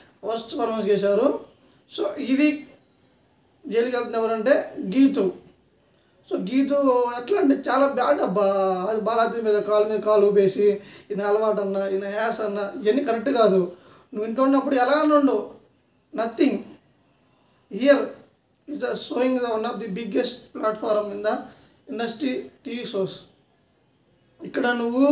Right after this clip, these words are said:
I think నీకు ఈ షోలో నీకు డబ్బులు రావచ్చు, కానీ I think ఏంటంటే నువ్వు మటుకు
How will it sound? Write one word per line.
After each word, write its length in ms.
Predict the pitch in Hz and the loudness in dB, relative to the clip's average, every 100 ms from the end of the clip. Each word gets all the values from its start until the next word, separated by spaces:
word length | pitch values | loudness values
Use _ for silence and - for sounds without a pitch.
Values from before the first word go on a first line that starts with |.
| - - _ _ _ 220 | 2 -4 _ _ _ -6
I 40 | 208 254 | -2 4
think 160 | 285 277 - - | 4 4 -2 -6
నీకు 180 | 233 220 247 | -6 -4 -4
ఈ 20 | |
షోలో 200 | 247 262 262 254 | 2 4 4 2
నీకు 140 | 233 208 | -2 -2
డబ్బులు 200 | 208 262 | 0 0
రావచ్చు, 240 | 233 196 349 | 0 0 -2
కానీ 220 | 226 226 269 - - - - - - 208 | -2 0 0 -2 -8 -20 -20 -20 -10 -6
I 40 | 196 | -4
think 160 | 247 254 247 | -4 -4 -4
ఏంటంటే 340 | 233 220 233 254 | -4 -6 -4 -6
నువ్వు 160 | 226 226 226 | -6 -8 -8
మటుకు 260 | 226 240 | -8 -8